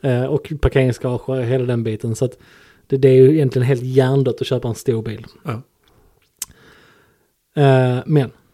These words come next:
Speaker 1: du har, du har snubblat runt det lite grann. Ja, just det, E sextiotre, Mercedes och sånt här tittar man
Speaker 2: Ja,
Speaker 1: också
Speaker 2: ja,
Speaker 1: på. Det dyker
Speaker 2: absolut.
Speaker 1: alltid upp också. Eh, men du har ju snubblat runt det. Eh, jag har kanske kommit fram till att en M-bil, nej.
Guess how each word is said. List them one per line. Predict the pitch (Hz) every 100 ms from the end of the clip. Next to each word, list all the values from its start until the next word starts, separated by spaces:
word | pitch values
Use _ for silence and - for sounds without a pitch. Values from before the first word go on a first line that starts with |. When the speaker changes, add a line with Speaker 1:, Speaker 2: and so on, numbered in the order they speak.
| _ _ _ -
Speaker 1:
du | 156
har, | 165 156 156
du | 175
har | 180 160
snubblat | 185 185 160
runt | 165 131
det |
lite | 139 131
grann. | 117 101
Ja, | 170
just | 196 -
det, | 123 131 139 147
E | 165 170
sextiotre, | - 143 143 - 135
Mercedes | 135 131 123 113 -
och | 113
sånt | 123
här | 113
tittar | 107 113
man | 110
Speaker 2:
Ja, | 113 117
Speaker 1:
också | 101
Speaker 2:
ja, | 101
Speaker 1:
på. | 110 -
Det | 127
dyker | 123 135
Speaker 2:
absolut. | 117 123 131
Speaker 1:
alltid | 123 123
upp | 117 113
också. | - 117 - _ - - - - -
Eh, | 131 127 127 127 131
men | - 147
du | 156
har | 151
ju | 147
snubblat | 147 160 147 156
runt | 117
det. | - - _ _ _ _ _ _ _ 139
Eh, | 120 117 - -
jag | 170
har | 160
kanske | 156 160 156 -
kommit | 160 151
fram | - 131
till | 135
att | 131
en | 127
M-bil, | - 151 175 165 135 127 131 - _ _ _ _ _ _ _ _ _ _
nej. | - 143 147 156